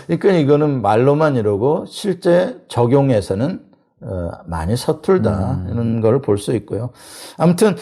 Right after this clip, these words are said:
Speaker 1: 여섯 장에 걸친 엘리후의 말들을 우리가 이렇게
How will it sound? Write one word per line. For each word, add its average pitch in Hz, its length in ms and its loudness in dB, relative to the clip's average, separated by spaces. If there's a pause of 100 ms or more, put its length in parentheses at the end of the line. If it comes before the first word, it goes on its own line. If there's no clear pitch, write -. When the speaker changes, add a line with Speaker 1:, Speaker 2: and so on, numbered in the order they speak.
(480)
Speaker 1:
여섯 160 320 4
장에 208 300 2
걸친 175 500 2
엘리후의 160 480 4
말들을 127 400 2
우리가 131 360 0
이렇게 120 420 0